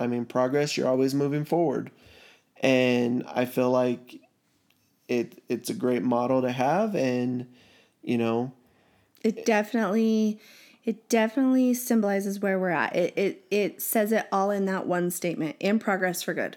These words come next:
Speaker 1: And it's not health only. I mean, it's relationship, it's
Speaker 2: Parenting.
Speaker 1: parenting, it's, it's mental status, it's
Speaker 2: Career.
Speaker 1: everything.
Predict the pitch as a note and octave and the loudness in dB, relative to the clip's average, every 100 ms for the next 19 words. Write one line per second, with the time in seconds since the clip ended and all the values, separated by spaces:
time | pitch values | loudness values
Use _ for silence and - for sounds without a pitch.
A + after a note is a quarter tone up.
0 | - C3+ C#3 C#3 E3 F3+ - - _ _ | 0 2 2 2 2 2 0 -8 _ _
1 | _ _ _ _ _ - F3 G3+ - D3+ | _ _ _ _ _ -4 2 2 2 2
2 | D3+ - - - _ _ _ _ - B2 | 2 -2 -6 -16 _ _ _ _ -4 0
3 | B2 A#2+ A2+ - C3+ D#3+ E3+ - B2 - | 0 0 -4 -2 2 4 2 0 -4 -6
4 | - - - - - B2 B2 A#2 - - | -6 -8 -12 -6 0 2 2 -2 -8 -12
5 | - - _ _ _ _ _ _ _ - | -18 -20 _ _ _ _ _ _ _ -10
6 | - C4 A3+ A3 F3 E3 D#3+ _ - F#3+ | -2 2 2 0 -2 -2 -6 _ -2 2
7 | F#3 C#3+ B2+ - - - A#2+ A#2 A#2 A2+ | 4 2 0 -4 -8 -4 0 0 -2 -4
8 | - - - - _ - A#2 A2 - B2 | -6 -12 -16 -20 _ -6 -4 -4 -4 0
9 | B2 C3+ F3 A3 A#3+ A3 D#3+ C#3 - C3 | 2 2 4 4 4 4 0 0 0 2
10 | B2 A2+ A#2+ - - - C3 A3 B3+ D#4+ | 2 0 -2 -4 -4 -2 0 2 2 2
11 | B3+ G#3+ F#3+ F3+ G#3 G3+ C3+ - - | 2 2 2 2 2 4 2 0 -8